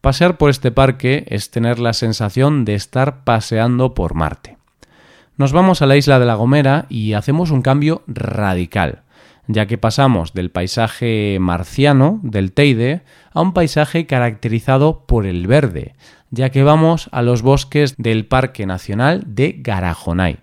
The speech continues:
Fue declarado Parque Nacional en mil novecientos ochenta y uno y Patrimonio de la Humanidad por la unesco en mil novecientos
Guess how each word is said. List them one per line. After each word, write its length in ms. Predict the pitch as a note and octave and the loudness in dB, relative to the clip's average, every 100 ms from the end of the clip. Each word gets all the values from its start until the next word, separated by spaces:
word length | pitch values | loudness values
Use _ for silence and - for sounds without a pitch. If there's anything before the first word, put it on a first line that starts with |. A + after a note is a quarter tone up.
| _ _ _ _ | _ _ _ _
Fue 200 | - C#3+ | 0 2
declarado 560 | C#3 B2+ B2 D3+ E3+ | 2 2 2 2 0
Parque 280 | B2 A2+ A2+ | -2 -4 -4
Nacional 580 | G#2 G2 B2 C3+ E3 - | -4 -4 0 2 0 -2
en 260 | - G2 G#2+ | -4 -2 2
mil 180 | C3+ | 2
novecientos 720 | C3+ B2 A#2 C3+ B2 - E2+ - | 4 2 2 2 2 -2 -10 -12
ochenta 440 | - C3 C#3 C3+ | -4 -2 0 2
y 100 | D3 | 4
uno 360 | D3 A#2+ C3+ - _ _ | 4 4 0 -4 _ _
y 120 | - A#2 | -12 -6
Patrimonio 720 | A2+ A2 A#2+ B2 C3+ D3 D3 | -4 -2 0 2 4 4 2
de 100 | A#2 | 2
la 80 | G2 | 0
Humanidad 540 | F#2 F#2 A2+ A#2+ - | 0 0 0 -2 -4
por 180 | - F2+ | -8 -6
la 120 | F#2+ | -2
unesco 640 | G#2 C3+ C#3+ - B2 C#3 - _ _ | 0 2 0 -2 -2 -2 -4 _ _
en 220 | - G#2 | -6 -2
mil 140 | A2+ B2+ | 0 2
novecientos 800 | C3 C3 C#3+ D3 C#3+ E3 F#3 | 2 2 2 0 0 -2 -4